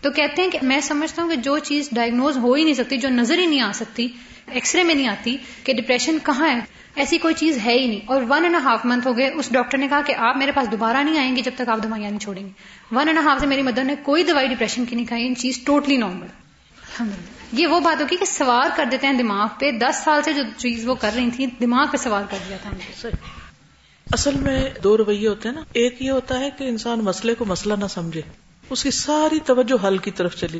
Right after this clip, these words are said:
Speaker 2: جائے، اور ایک رویہ وہ ہوتا ہے کہ انسان کہیں نہ کہیں اس کو مسئلہ ڈھونڈ لیتا ہے، اس کا دماغ اس طرح کام کرتا ہے کہ ہر چیز اس کو مسئلہ نظر آتی ہے، یا وہ مسئلہ بنانا چاہتا ہے، یا مسئلے گھڑ کے یا مسئلے اٹھا کے اٹینشن لیتا ہے۔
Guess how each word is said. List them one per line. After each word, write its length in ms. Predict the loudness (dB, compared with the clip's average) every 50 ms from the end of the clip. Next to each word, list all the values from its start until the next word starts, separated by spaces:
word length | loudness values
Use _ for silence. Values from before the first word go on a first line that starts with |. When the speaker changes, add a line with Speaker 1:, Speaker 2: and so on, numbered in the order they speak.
| -12 -12
Speaker 2:
جائے، 160 | -14 -16 -16 -20 -20 _ _ -20 -20 -20 -20 _ _ _ _ _
اور 120 | -4 -4 -4 -4
ایک 600 | -2 0 0 0 0 -2 -6 -14 -18 -8 0 2
رویہ 280 | 4 4 4 4 4 2
وہ 160 | 4 4 2
ہوتا 220 | 2 2 2 0
ہے 80 | 0 0 -2
کہ 60 | -4
انسان 380 | -4 -4 -4 -4 -4 -2 -4 -4 -6 -10 -20 _ _ _ _
کہیں 220 | -4 -2 -2 0 -2
نہ 60 | -2
کہیں 140 | -2 -2 -2
اس 80 | -2 0
کو 80 | 0 0
مسئلہ 260 | 0 0 2 2 0
ڈھونڈ 260 | 2 2 0 0 0
لیتا 240 | -2 -4 -6 -8 -14
ہے، 60 | -16 -16 -20 -20 _ _ _ _ -8
اس 100 | -4 -2
کا 80 | 2 2
دماغ 280 | 4 4 6 4 4 4 4
اس 160 | 2 2 4
طرح 140 | 2 0 2
کام 280 | 2 2 2 2 2
کرتا 260 | 0 0 -2 0 -2
ہے 40 | -4
کہ 80 | -4 -2
ہر 140 | -4 -4 -4 -2
چیز 220 | -2 -2 -2 -2 -2
اس 140 | -4 -4
کو 80 | -4 -2
مسئلہ 300 | 0 0 0 2 0 0
نظر 280 | 0 2 0 0 0 0
آتی 240 | 0 -2 -4 -10
ہے، 80 | -12 -12 -14 -18 -20 -20 -20 -20 -20 _ _ 2
یا 100 | 4 4
وہ 60 | 6
مسئلہ 260 | 4 2 2 0 0
بنانا 600 | 2 2 2 2 2 2 4 4 4 2 2 -2
چاہتا 420 | -4 -2 -2 -2 -2 -2 -6 -6
ہے، 80 | -6 -8 -2
یا 120 | 0 0 2
مسئلے 440 | 2 2 0 0 0 0 0 0 -2 -6 -16 -20 -20 -20 _ _ -4
گھڑ 220 | 0 0 2 2 0
کے 240 | 0 0 -2 -2 -2 -6 -16 _ _ _ _ _
یا 140 | 2 2 4
مسئلے 520 | 4 2 0 0 -2 0 2 4 2 2 0 0 -8
اٹھا 380 | -10 -10 -2 0 2 4 4 2 2 2
کے 220 | 0 2 2 0 -2 -4 -6 -8
اٹینشن 440 | -2 0 0 0 2 0 0 0
لیتا 300 | 2 0 0 -2 -2 -4
ہے۔ 280 | -4 -4 -8 -16 -20 -20